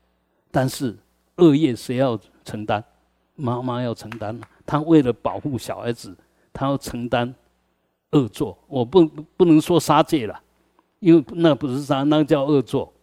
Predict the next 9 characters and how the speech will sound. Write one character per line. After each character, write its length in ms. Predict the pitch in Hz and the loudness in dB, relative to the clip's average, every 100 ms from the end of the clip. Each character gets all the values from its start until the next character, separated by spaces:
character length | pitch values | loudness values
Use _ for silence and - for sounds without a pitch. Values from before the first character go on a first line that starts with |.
| _ - _ _ _ | _ -20 _ _ _
就 140 | - 160 | -2 -2
不 220 | - 190 | 2 4
应 160 | 170 165 | 6 8
该 120 | 156 | 6
做 260 | - 151 | 6 0
的 100 | 127 | 0
行 240 | 113 123 139 | -6 -4 -2
为 260 | 107 113 - _ _ _ | 0 -4 -6 _ _ _
啊。 280 | 110 85 | -10 -10